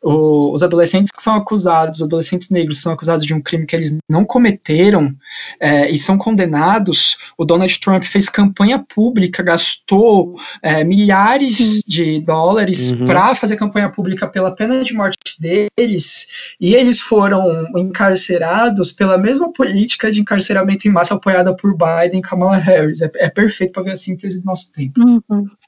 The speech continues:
Speaker 3: Perfeito. E
Speaker 2: Sim.
Speaker 3: só que eu queria falar que Olhos que Condenam é uma série que me deixou fisicamente mal no primeiro episódio.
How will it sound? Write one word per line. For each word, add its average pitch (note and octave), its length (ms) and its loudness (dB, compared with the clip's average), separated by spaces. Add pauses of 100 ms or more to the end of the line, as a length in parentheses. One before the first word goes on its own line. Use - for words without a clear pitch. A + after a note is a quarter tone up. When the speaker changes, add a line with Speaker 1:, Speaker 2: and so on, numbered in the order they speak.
(260)
Speaker 3:
Perfeito. B2 720 -4
E B2 280 4
Speaker 2:
Sim. D3+ 60 4
Speaker 3:
só A#2 180 2
que B2+ 80 -10
eu - 20 -20
queria C3+ 160 2
falar B2+ 260 -2
que B2 160 -6
Olhos B2 200 -2
que C#3 100 -2
Condenam B2 460 -2
é B2 40 0
uma B2 140 -2
série B2 240 0
que B2+ 80 -10
me B2+ 80 -2
deixou B2+ 320 0
fisicamente C#3+ 960 -2
mal A#2+ 340 -2
no B2+ 100 -2
primeiro B2 280 0
episódio. B2 480 -2